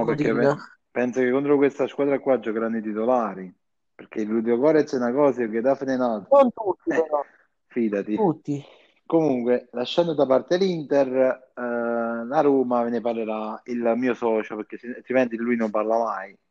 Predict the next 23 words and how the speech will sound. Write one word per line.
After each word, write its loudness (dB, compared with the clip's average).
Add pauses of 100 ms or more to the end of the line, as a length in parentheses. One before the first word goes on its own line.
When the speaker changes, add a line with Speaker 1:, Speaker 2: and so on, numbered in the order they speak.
(380)
Speaker 2:
Prego, 2
Bonni. -4 (1120)
E -2
poi 4
vi 2
dirò 4
da-, 2
la -4
mia -2
sulla -2
Roma, -4
Speaker 1:
Eh, 2
Speaker 2:
sulla, 2
sulla 0
Speaker 1:
allora, 6
Speaker 2:
partita. 4 (1800)
Speaker 1:
bruttissima -2
partita, 0
bruttissima 2
partita 6
fatta 0
da 8
Roma. 4